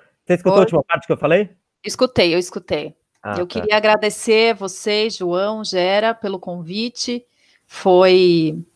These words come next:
Speaker 2: é, um, é um, um momento, né, pra gente falar de algumas coisas. Muito in-, achei muito interessante a, a interface das coisas, né, a minha área com a área de vocês.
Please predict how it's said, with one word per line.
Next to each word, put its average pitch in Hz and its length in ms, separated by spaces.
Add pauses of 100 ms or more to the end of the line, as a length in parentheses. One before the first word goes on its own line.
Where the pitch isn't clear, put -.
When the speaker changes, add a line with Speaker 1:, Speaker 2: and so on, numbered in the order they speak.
(460)
Speaker 2:
é, 156 640
um, 185 140 (220)
é 208 100
um, 208 240 (260)
um 202 80
momento, 220 600
né, 202 180
pra 196 140
gente 190 240
falar 185 300
de 175 140
algumas 175 400
coisas. 202 480
Muito 277 380
in-, 240 120
achei 226 260
muito 330 260
interessante 226 640
a, - 100
a 208 120
interface 233 800
das 175 220
coisas, 196 480
né, 202 220
a 185 80
minha 196 300
área 190 420
com 185 120
a 180 60
área 185 200
de 170 100
vocês. 202 680